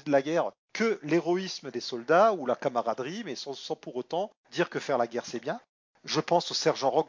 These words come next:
de Joe Kubert. Chaque épisode se termine par, euh, Make War No More ou un truc du genre. Comme quoi on peut faire des centaines d'épisodes de guerre et à chaque fois comme morale dire à la fin que, ben, arrêtez de faire la guerre.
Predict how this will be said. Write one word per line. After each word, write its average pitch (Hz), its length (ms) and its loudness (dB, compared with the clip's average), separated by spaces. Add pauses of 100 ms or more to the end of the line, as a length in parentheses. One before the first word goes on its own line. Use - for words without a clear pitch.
de 107 120 -8
Joe 117 140 -6
Kubert. 131 360 0 (460)
Chaque - 300 2
épisode 156 360 0
se - 100 -6
termine 190 640 0
par, 147 460 4
euh, 117 80 -2
Make 147 240 0 (120)
War 151 260 10
No 139 140 -6
More 151 400 2
ou 127 60 0
un 123 40 2
truc 139 220 -12
du 156 80 -12
genre. 147 320 0 (420)
Comme 120 180 -8
quoi 170 160 6
on 185 80 6
peut - 120 -4
faire 165 280 6
des 127 100 -10
centaines 170 340 0
d'épisodes 143 380 0
de 127 120 -2
guerre 151 400 4
et 131 380 0
à 123 80 0
chaque - 240 0
fois 185 160 2
comme 147 200 -4
morale 131 320 10
dire 147 200 4
à 123 60 10
la 123 80 8
fin 175 220 0
que, 170 160 -2
ben, 117 260 2
arrêtez 147 340 4
de - 80 -10
faire - 120 4
la 127 100 4
guerre. 127 180 -4